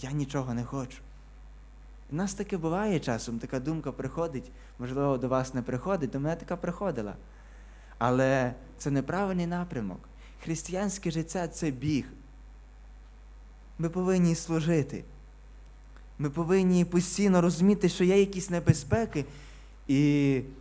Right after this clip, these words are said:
ми не повинні зволікати в своєму житті. Якщо є можливість послужити десь, ми не повинні відкладати на колись. Ми повинні його робити сьогодні. Бігти.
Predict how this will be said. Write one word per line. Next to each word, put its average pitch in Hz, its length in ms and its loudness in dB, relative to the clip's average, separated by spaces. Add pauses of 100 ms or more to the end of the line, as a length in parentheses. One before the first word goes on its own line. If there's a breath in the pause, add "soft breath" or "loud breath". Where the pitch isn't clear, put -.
ми 156 140 2
не 170 120 4
повинні 196 400 6
зволікати 156 640 4
в 127 60 -6
своєму 139 440 2
житті. 147 320 -2
Якщо 151 300 0
є 180 140 2
можливість 175 640 2
послужити 170 760 2 (400 loud breath)
десь, 175 320 0
ми 190 180 2
не 196 100 4
повинні 202 420 4
відкладати 175 600 2
на 175 160 2
колись. 175 580 0 (300 loud breath)
Ми 170 80 -4
повинні 220 360 0
його 214 200 2
робити 220 360 0
сьогодні. 165 640 -2 (640 soft breath)
Бігти. 147 640 2